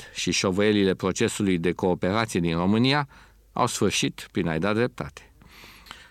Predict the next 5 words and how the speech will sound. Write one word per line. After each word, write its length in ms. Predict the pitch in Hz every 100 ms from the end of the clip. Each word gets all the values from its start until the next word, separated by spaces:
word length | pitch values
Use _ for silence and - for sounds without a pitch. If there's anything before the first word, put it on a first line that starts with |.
| _
De 160 | - 82
asemenea, 640 | 80 - 135 151 160 160 - - _ _
insuficiența 920 | 113 101 113 113 98 147 139 117 110
sistemului 600 | 98 104 - 120 110 92
școlar 580 | 80 - 101 101 120 151